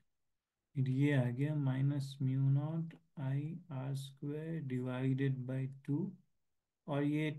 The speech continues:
two to the power, uh, three by two, और ये आर स्क्वायर, तो ये सिर्फ आर क्यूब बचेगा, यानी ये part और ये part cancel, और, uh, क्या आएगा ये, टू पे पावर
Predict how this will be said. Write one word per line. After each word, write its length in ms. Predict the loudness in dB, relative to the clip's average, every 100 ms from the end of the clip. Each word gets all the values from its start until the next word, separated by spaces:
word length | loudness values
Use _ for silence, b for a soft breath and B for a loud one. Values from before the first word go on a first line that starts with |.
| -6
two 120 | -6 -4
to 100 | -4 -2
the 80 | -2
power, 400 | 0 0 0 0 0 0 2
uh, 160 | 0 -4 -4
three 200 | -2 0 2
by 100 | 0 -2 -6
two, 140 | -6 -6 -8 -8
और 180 | -2 0
ये 280 | 0 0 -2 -2
आर 220 | -2 -2
स्क्वायर, 600 | -4 -6 -2 -2 -4 -10 _ _ _ _ _ _ -4
तो 60 | 0
ये 180 | 0
सिर्फ 320 | 0 -2 -2 -4
आर 180 | -6 -6
क्यूब 320 | -6 -6 -6
बचेगा, 460 | -10 -12 -10 -10 -12 -16 _ _ _ _ _ 2
यानी 480 | 4 4 4 -2 -4 -2
ये 280 | 0 0 -2 -4
part 320 | -4 -4 -4
और 80 | -2
ये 220 | 0 0 0
part 240 | -4 -6 -6
cancel, 500 | -6 -4 -4 -6 -8 -10 _ _ _ _ _ _ -12
और, 280 | -6 -4 -4
uh, 760 | -6 -8 -8 -12 -18 _ -10 0
क्या 160 | 2
आएगा 220 | 2 0 0
ये, 220 | -2 -4 -6 -8 -10 -6
टू 160 | -4 0
पे 80 | 0 2
पावर 340 | 4 4 4